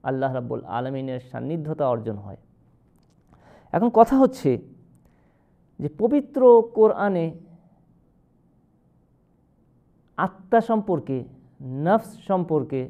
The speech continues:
রূহ সম্পর্কে বিভিন্ন র-, আত্মার বর্ণনা করা হয়েছে। এই আত্মাটি কোনটি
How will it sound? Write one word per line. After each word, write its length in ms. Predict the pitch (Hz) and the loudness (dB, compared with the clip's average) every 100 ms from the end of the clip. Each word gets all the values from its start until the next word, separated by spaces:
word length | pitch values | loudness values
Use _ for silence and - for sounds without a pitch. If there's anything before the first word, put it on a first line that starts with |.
| - | -14
রূহ 280 | - 165 214 | -6 -4 -2
সম্পর্কে 560 | 214 185 190 - 135 - - _ _ _ _ _ _ | -4 -4 -6 -6 -8 -10 -20 _ _ _ _ _ _
বিভিন্ন 720 | 127 127 143 202 247 294 269 | -16 -8 -2 2 4 4 4
র-, 280 | 226 - - - - 202 | 2 -2 -10 -16 -20 -8
আত্মার 680 | 156 156 165 151 143 - _ _ _ _ _ _ _ _ _ _ _ _ 139 | -6 -4 2 2 2 -4 _ _ _ _ _ _ _ _ _ _ _ _ -2
বর্ণনা 400 | 143 143 147 147 | 0 2 0 -2
করা 240 | 135 135 131 | 0 0 2
হয়েছে। 440 | 170 190 190 180 180 - _ _ _ _ _ _ _ _ _ _ - | 0 -2 -4 -10 -10 -20 _ _ _ _ _ _ _ _ _ _ 2
এই 140 | 240 | 4
আত্মাটি 360 | 226 - 208 208 - | 4 2 0 0 0
কোনটি 400 | 247 226 - - | 6 6 4 -6